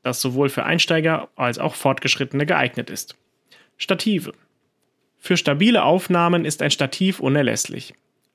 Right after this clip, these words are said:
Für den Anfang kann ein flexibles Stativ wie das Joby GorillaPod genügen, das sich vielseitig einsetzen lässt. Wer professionelle Aufnahmen machen möchte, sollte in ein stabileres Modell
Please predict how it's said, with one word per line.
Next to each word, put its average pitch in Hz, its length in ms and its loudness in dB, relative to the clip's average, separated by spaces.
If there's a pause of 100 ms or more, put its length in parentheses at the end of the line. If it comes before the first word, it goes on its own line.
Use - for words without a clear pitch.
Für - 140 -2
den 156 160 2
Anfang 208 460 0
kann 143 180 0
ein 143 80 0
flexibles 185 580 -2
Stativ 196 600 -2 (160)
wie 147 100 2
das 135 240 2
Joby 175 300 4
GorillaPod 165 640 2
genügen, 170 500 0
das 185 180 -2
sich 214 140 -2
vielseitig 139 560 0
einsetzen 131 540 2
lässt. - 340 -8 (240)
Wer 131 120 2
professionelle 143 720 0
Aufnahmen 190 440 0
machen 185 260 -2
möchte, 180 380 0
sollte 202 300 2
in 170 80 0
ein 151 140 2
stabileres 156 640 0
Modell 151 400 2